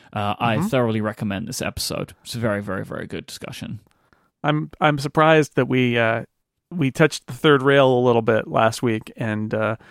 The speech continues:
Speaker 2: didn't really get any complaints, which
Speaker 1: Nope.
Speaker 2: is, uh,
Speaker 1: 'Cause I
Speaker 2: amazing.
Speaker 1: think that we did a great job, not to toot our own horn, but I
Speaker 2: <laughs> Okay.
Speaker 1: think we did a really
Speaker 2: All right.
Speaker 1: great job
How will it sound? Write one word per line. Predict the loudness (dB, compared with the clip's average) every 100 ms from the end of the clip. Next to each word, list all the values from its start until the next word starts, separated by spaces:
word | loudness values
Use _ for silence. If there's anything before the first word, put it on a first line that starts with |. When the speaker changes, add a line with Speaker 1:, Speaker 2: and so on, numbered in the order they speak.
| -20 -20 -20 _ -6
Speaker 2:
didn't | 0 0
really | 2 4
get | 2
any | 2
complaints, | 0 2 4 2 0 -10
which | -4 -2
Speaker 1:
Nope. | 0
Speaker 2:
is, | 0 -2 0
uh, | 0 0
Speaker 1:
'Cause | -2 0
I | 2
Speaker 2:
amazing. | 4 4 4 4
Speaker 1:
think |
that | 2 0
we | -2
did | 0 0
a |
great | 0 0 0 0
job, | 0 0 0 -6
not | -8 -6 -6
to | -8
toot | -6
our | -4 -4
own | -4
horn, | -4 -4 -2
but | 0 0
I |
Speaker 2:
<laughs> |
Okay. | 0 0
Speaker 1:
think | 0
we | 0
did | 2 2
a |
really | 4 4 4
Speaker 2:
All |
right. |
Speaker 1:
great | 4 2
job | 4 2